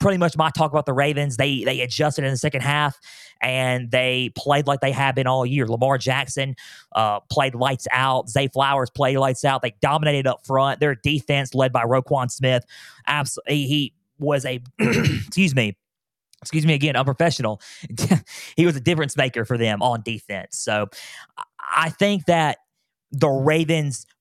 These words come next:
are right where they need to be. They are ready for it, right? John Harbaugh and the Ravens are ready for it right now. The Texans have some work to do. They have some time.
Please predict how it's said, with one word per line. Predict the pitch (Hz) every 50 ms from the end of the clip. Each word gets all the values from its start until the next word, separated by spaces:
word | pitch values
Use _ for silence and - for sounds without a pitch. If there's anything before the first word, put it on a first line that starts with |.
| _ -
are | 127 131 120 113
right | 113 120 135 156 160 110
where | 120 143 143
they | 143 143
need | 135 135 131
to | 127
be. | 120 120 110 98 92 - _ _ _ _ _ _ _ _ _ _ _ _ _ _ _
They | 110 131 160 180
are | 190 185 170
ready | 156 175 175 170 147
for | - 160 151 147
it, | 143
right? | 139 147 156 143
John | - 156 151 175 185
Harbaugh | 175 185 185 170 170 165
and | 156 151
the | 143
Ravens | 151 151 151 147 131
are | 135 127
ready | 135 135 139 120
for | - 135 127 120
it | -
right | 113 123 135 131 -
now. | 120 127 123 117 98 90 - - - - - -
The | - 117
Texans | - - 240 269 - - 196 170 170 180 170 - - - - _ _ _ _ _ -
have | - - 226 247 269 269 -
some | - - 254 247
work | 233 233 269 302 294 -
to | 202 156
do. | 131 117 107 107
They | 127
have | 165 190 233 226
some | - 196 175
time. | - - 254 254 220 147 113 107